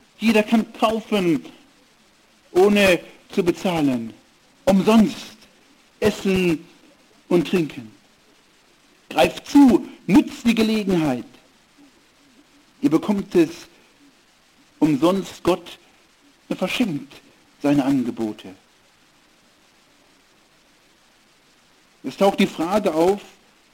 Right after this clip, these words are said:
ja, warum stellt sich der heilige Gott in so einem anstößigen Bild dar?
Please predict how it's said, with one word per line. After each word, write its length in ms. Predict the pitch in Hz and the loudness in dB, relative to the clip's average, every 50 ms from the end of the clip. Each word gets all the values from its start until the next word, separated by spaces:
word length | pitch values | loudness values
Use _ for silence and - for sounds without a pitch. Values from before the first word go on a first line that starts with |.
| _ _ _ _ _ _ _ _ _ _ _ | _ _ _ _ _ _ _ _ _ _ _
ja, 160 | 123 139 131 | -2 -2 0
warum 600 | 156 175 196 190 175 190 190 190 190 180 170 151 - - - - _ _ _ _ _ _ _ _ _ _ - 156 | 0 -2 -2 0 2 2 2 2 2 0 -2 -2 -6 -10 -18 -20 _ _ _ _ _ _ _ _ _ _ -4 -4
stellt 440 | 151 - - - 233 233 226 190 - - - | -4 -4 -2 0 0 0 0 -2 -6 -6 -2
sich 380 | 147 131 120 113 - - - - - - - - - - - - | -2 -2 -2 -2 -8 -16 -20 -20 -20 -20 -20 -20 -20 -20 -4 0
der 140 | - 165 - | 0 2 2
heilige 420 | 175 214 247 262 240 233 214 233 220 | 4 4 4 4 4 4 4 2 2
Gott 500 | 175 196 220 - - - - - - - _ _ _ _ - - _ _ _ _ _ _ _ _ _ _ _ _ _ | 2 2 0 0 0 -4 -10 -16 -16 -16 _ _ _ _ -20 -20 _ _ _ _ _ _ _ _ _ _ _ _ _
in 140 | - 175 151 | -4 -2 0
so 60 | - | 0
einem 280 | - 156 160 160 160 - | 2 2 2 2 0 0
anstößigen 840 | - 202 190 - - - - 165 160 156 160 - 151 143 147 143 | 0 0 -2 -2 -4 -2 2 4 4 2 2 -2 -4 -4 -4 -4
Bild 420 | 123 - 143 135 131 123 120 - - | -2 -2 0 0 -2 -2 -6 -8 -10
dar? 260 | 110 98 95 95 98 | -8 -8 -10 -12 -16